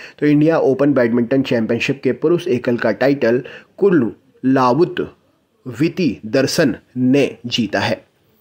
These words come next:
आईसीसी Player of the Month कब शुरू हुआ? तो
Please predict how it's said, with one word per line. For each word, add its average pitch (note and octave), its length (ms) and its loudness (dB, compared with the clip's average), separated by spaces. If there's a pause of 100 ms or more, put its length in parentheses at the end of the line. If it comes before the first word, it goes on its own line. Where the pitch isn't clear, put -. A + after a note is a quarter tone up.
(420)
आईसीसी D3+ 420 0
Player E3+ 400 4
of D3 120 -2
the D3+ 180 4
Month E3+ 260 0
कब - 120 0
शुरू D#3+ 260 2
हुआ? E3+ 420 0 (140)
तो D3+ 240 2